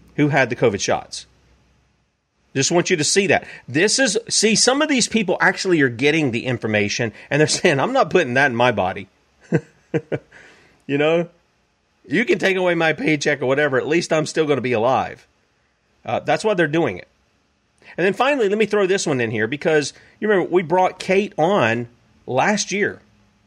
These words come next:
She's, she's going on being with us for, for two years now. We brought her on last year because the,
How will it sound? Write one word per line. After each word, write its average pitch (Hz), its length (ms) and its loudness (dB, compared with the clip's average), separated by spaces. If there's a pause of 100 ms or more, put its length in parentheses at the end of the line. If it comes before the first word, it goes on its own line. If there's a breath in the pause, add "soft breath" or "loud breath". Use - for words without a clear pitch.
(600)
She's, - 440 0
she's 175 220 0
going 180 220 4
on 160 120 2
being 165 200 2
with 147 100 2
us 135 220 0
for, 120 280 -6
for - 140 -8
two 175 180 -2
years 143 280 -4
now. - 160 -10 (1700 soft breath)
We 156 120 2
brought 240 200 0
her 214 100 4
on 185 100 2
last 180 280 0
year 220 100 -2
because 170 420 2
the, 131 280 -4